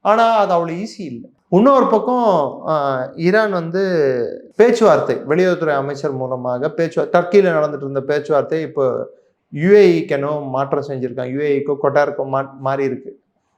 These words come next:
பேச்சுவார்த்தை பண்ணும் இடம் அமெரிக்காவுக்கும் அவங்களுக்கும். ஏன்னா,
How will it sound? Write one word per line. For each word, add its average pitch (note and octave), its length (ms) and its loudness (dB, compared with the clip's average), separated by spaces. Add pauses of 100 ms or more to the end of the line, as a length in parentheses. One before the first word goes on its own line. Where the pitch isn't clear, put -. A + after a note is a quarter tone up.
பேச்சுவார்த்தை C3 580 0
பண்ணும் B2 440 -6
இடம் B2 340 -4 (360)
அமெரிக்காவுக்கும் C3+ 720 -2
அவங்களுக்கும். A#2+ 420 -18 (800)
ஏன்னா, G#3 360 4